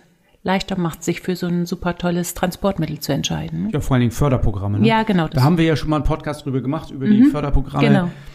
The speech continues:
Speaker 2: Ähm, aber was, ich höre das ganz häufig, dass die Leute sagen, „Oh, ich weiß nicht, so ein, so ein langes Geschoss und ich weiß nicht, ob ich da überhaupt mitfahren kann.“ Was sagst du denen denn?
Speaker 1: Denen sage ich einfach,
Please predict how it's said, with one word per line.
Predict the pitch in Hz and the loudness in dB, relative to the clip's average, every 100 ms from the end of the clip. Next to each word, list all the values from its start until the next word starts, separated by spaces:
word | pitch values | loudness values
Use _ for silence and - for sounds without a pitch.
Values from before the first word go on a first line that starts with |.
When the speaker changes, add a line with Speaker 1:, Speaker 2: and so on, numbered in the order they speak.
| - _ - | -20 _ -2
Speaker 2:
Ähm, | 156 131 131 135 | 4 6 6 4
aber | 151 156 | 0 2
was, | 170 - - _ _ _ - | 0 -4 -10 _ _ _ -10
ich | 208 240 | -2 0
höre | 175 | 2
das | 165 - | 0 0
ganz | 156 143 | -2 -2
häufig, | 160 156 147 147 - | -2 0 0 -2 -2
dass | 147 - | -6 -6
die | - 139 | -6 -2
Leute | 139 131 | 0 0
sagen, | 127 127 | 0 0
„Oh, | 131 127 | -2 -6
ich | 117 - | -8 -8
weiß | 131 - | -8 -2
nicht, | 135 - | -2 -2
so | 143 | -2
ein, | 123 120 127 | 0 0 -2
so | 127 | -2
ein | 127 | 0
langes | 131 131 127 | 2 2 0
Geschoss | 135 123 139 131 - | -4 -6 -6 -6 -4
und | 127 110 | -4 -4
ich | - | -6
weiß | 123 120 | -6 -4
nicht, | 123 | -6
ob | |
ich | 110 | -4
da | 147 | 0
überhaupt | 156 135 139 | 2 2 2
mitfahren | 143 - 165 160 139 | -2 0 2 0 0
kann.“ | 143 139 135 139 - - _ _ - | 2 2 2 -2 -18 -20 _ _ -8
Was | 127 | -6
sagst | 143 139 120 | -6 -8 -6
du | |
denen | 139 160 101 | -2 -2 -2
denn? | 98 98 - - _ _ _ | -4 -8 -12 -20 _ _ _
Speaker 1:
Denen | 180 202 | 4 4
sage | 214 208 202 | 6 2 0
ich | - | -2
einfach, | 190 202 196 202 - | 0 0 0 -4 -4